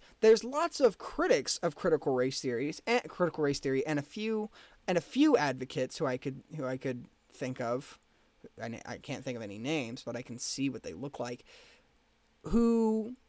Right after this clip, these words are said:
where critical race theory has a little bit of a different tune to it.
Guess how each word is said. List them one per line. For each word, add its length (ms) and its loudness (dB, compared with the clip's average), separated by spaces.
where 160 6
critical 340 2
race 200 6
theory 200 4
has 180 2
a 40 2
little 260 4
bit 140 8
of 80 4
a 80 -2
different 420 -2
tune 380 -2
to 220 -6
it. 200 -12